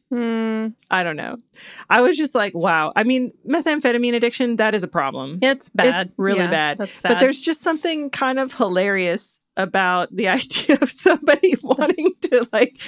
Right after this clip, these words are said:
Speaker 2: meth up a squirrel
Speaker 1: So it'll
Speaker 2: to
Speaker 1: attack.
Speaker 2: attack people. I really don't think, I feel like this probably got blown way out of proportion.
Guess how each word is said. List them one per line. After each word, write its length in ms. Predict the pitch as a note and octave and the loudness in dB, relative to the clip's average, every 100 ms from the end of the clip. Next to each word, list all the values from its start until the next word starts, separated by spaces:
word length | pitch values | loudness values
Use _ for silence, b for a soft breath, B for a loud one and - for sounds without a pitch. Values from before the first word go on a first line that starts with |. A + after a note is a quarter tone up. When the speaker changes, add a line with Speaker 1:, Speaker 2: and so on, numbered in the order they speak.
| B B B - | B B B -8
Speaker 2:
meth 360 | G#3 G#3 C#4 A#3+ | -2 0 0 0
up 180 | C4 | 0
a 60 | A#3 | -2
squirrel 640 | - - F#3 F#3+ B3 D#4 D#4 | -4 -2 0 0 0 -4 -4
Speaker 1:
So 200 | - A#3+ | 0 2
it'll 140 | A3 A3 | 4 4
Speaker 2:
to 80 | |
Speaker 1:
attack. 160 | A#3+ F#3+ | 4 4
Speaker 2:
attack 280 | G3 A3+ - | 2 2 0
people. 720 | A#4+ C#5 D5 C5 - - - - | 0 0 -2 -6 -14 -14 -4 2
I 240 | F4 E4+ A#3+ | 2 2 -2
really 340 | A3 B3+ C4 | -2 0 2
don't 340 | A3 G3+ E3+ - | 2 0 -2 -4
think, 260 | F#3 F#3 | -4 -2
I 100 | A3 | -2
feel 160 | A#3 D#4 | 0 0
like 200 | C#4+ A#3 | 0 0
this 140 | A3+ - | -4 0
probably 280 | A3+ G3+ F#3 | 2 2 0
got 140 | D#3 | 0
blown 300 | F3 E3+ F3 | -2 -2 -2
way 260 | F#3 F#3+ F#3 | 0 2 2
out 140 | E3+ | 0
of 80 | F3 | -2
proportion. 720 | E3+ E3 D3+ - D3+ D3+ F3 | -6 -4 -4 -4 -6 -8 -12